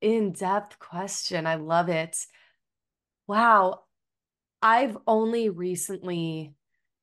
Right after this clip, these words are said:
started to develop that strong intuitive sense. I know I've always had it my entire life, but I never tapped into it 'cause I just,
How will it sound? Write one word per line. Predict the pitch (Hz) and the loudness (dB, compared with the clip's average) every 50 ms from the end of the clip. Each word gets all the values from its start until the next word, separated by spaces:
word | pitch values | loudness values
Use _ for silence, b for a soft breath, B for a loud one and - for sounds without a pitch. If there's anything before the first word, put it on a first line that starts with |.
| _ _ _ _ - | _ _ _ _ -8
started | - - - - 185 175 175 175 170 | -6 -4 0 2 2 2 2 0 0
to | - 190 | -2 -2
develop | 160 175 170 156 170 165 160 165 165 165 160 160 - _ _ _ _ _ _ _ _ _ _ _ _ _ _ _ _ _ _ _ | -2 -2 0 2 2 4 4 4 2 2 0 -2 -8 _ _ _ _ _ _ _ _ _ _ _ _ _ _ _ _ _ _ _
that | - 170 160 - 170 | 2 2 2 2 0
strong | - - - - - 180 165 160 156 156 151 151 156 - | -4 -8 -10 -10 -8 -6 -4 -2 0 -2 -2 -4 -8 -8
intuitive | - 156 156 156 - - 165 156 151 160 156 147 | -8 -8 -8 -8 -8 -6 -6 -4 -4 -4 -4 -6
sense. | 147 - - - - 151 151 160 165 170 - - b b b b b | -6 -6 -6 -4 -4 -2 -4 -4 -4 -4 -4 -6 b b b b b
I | - 185 | 0 2
know | 185 202 | 4 6
I've | 214 214 208 - - | 6 4 4 2 4
always | - 180 170 165 165 165 165 | 4 4 6 4 2 -2 -2
had | - 165 156 156 | -2 -2 -2 -2
it | 160 160 | -2 -4
my | 165 160 156 | -6 -6 -6
entire | 151 - - - 160 160 160 156 | -8 -8 -4 -2 -2 -2 -2 -4
life, | 151 151 151 151 160 170 - - _ _ _ _ - | -6 -6 -6 -6 -6 -8 -10 -16 _ _ _ _ 2
but | 185 165 180 208 208 - - b b b b b b b b b b _ _ _ _ _ _ _ _ _ _ _ - | 4 4 4 2 -4 -10 -16 b b b b b b b b b b _ _ _ _ _ _ _ _ _ _ _ -2
I | 202 | 0
never | 196 190 180 180 180 | 2 2 2 2 2
tapped | 175 170 160 160 - | 0 0 -2 -2 -2
into | - 160 170 175 - 277 | -4 -4 -4 -2 0 2
it | 311 330 330 - - _ - | 4 4 4 2 -2 _ -14
'cause | - 214 202 | -6 -2 -2
I | 185 | -2
just, | 180 185 180 - - - | -2 -2 -4 -6 -8 -10